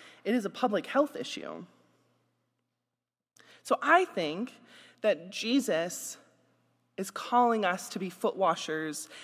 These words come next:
to this, uh, epidemic. How do we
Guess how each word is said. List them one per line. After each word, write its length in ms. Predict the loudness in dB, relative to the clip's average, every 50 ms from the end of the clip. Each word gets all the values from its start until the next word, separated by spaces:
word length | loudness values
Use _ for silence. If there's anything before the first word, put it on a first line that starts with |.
| -20 -12 -10
to 340 | -6 4 6 8 8 8 6
this, 480 | 4 4 2 2 2 0 -8 -8 -10 -12 -16 _ _ _ _ _ _ -6
uh, 320 | -2 0 0 0 -2 -2 -6 -12 -20 _ _ _ _ _ _ _ _ _ _ _ _ _ _ _ -2
epidemic. 640 | -2 -2 0 0 0 0 0 0 -4 -8 -14 -20 -20 -20 _ _ _ _ _ _ _ _ _ _ _ _ _ _ _ _ _ -20 -20 -20 -20 -10
How 180 | 2 6 8 8
do 160 | 8 8 6
we 680 | 6 6 6 6 8 8 6 4 4 2 2 2 0